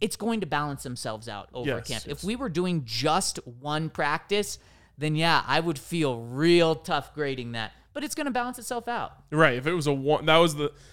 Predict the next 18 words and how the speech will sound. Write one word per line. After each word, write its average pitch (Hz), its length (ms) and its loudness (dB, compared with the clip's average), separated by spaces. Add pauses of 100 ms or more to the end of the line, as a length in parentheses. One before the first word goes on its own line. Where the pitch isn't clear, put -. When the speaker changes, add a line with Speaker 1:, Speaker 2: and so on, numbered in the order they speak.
(160)
Speaker 2:
one 202 220 6
practice 196 440 6
to - 100 -4
decide 156 400 4
everything. 135 600 2 (120)
Speaker 1:
Yep, 123 340 -8
yep. - 80 -2
Speaker 2:
Um, 139 440 6 (280)
the 165 120 4
other 277 240 10
thing 185 180 6
is, 196 320 4
if 175 160 0
it 143 200 0
doesn't 180 420 6
balance 131 340 0
itself 127 340 0
out, 123 340 0